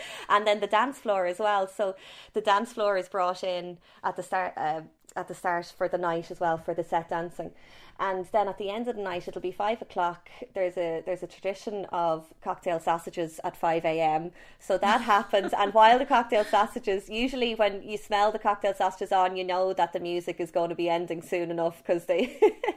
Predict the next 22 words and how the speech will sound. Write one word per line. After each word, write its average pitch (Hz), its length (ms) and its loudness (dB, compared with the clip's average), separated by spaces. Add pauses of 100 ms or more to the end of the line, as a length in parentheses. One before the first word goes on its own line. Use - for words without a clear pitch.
<laughs> - 400 -2
they, 226 240 4
they 226 200 4
get 277 280 6
the 254 80 -4
smell 220 400 4
of 214 80 -4
the, 202 180 0 (400)
of 226 160 4
the 240 60 -2
food 220 420 0
coming. 208 400 0
But 208 320 0
the 214 140 -2
O'Reillys 202 500 2 (120)
and 185 440 -4 (100)
my 190 160 -6
Uncle 190 240 -4
John, 185 440 -2
and 175 120 -8
there's 180 220 -4
always 185 480 -2